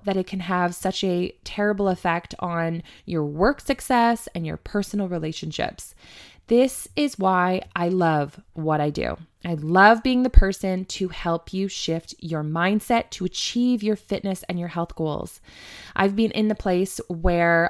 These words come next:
I felt like I had tried everything. I'd tried dieting. I'd tell myself, "Oh, Monday I'll start over. I'll start fresh and I'll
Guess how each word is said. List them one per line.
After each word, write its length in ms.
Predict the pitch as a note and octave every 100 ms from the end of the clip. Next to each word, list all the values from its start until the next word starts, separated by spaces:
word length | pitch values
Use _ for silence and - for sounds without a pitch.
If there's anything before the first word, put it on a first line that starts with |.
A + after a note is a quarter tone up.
| -
I 160 | F3+
felt 280 | F#3+ F3 -
like 200 | E3+ E3 -
I 400 | E3 E3+ E3+ F3 -
had 220 | - F3+
tried 240 | - F3+ A3+
everything. 540 | C4+ G3+ - - E3+ -
I'd 160 | E3+ D#3+
tried 300 | - D#3 D3
dieting. 640 | A3+ C4+ C4+ B3 A#3+ A#3 - - - - -
I'd 480 | - F3 E3+ E3+ F3 -
tell 260 | - F#3 G3
myself, 540 | G3 F#3+ F#3+ F3+ F3+
"Oh, 420 | - D4+ D#4+ E4 D4
Monday 380 | A3+ A3+ A3+
I'll 160 | G#3 G3+
start 480 | - - E3+ F3+ G3
over. 480 | E3+ E3+ E3+ E3+ E3+
I'll 220 | D#3+ D#3
start 440 | - - G3 -
fresh 340 | G#3+ F#3+ F#3+ -
and 120 | F3
I'll 180 | D#3+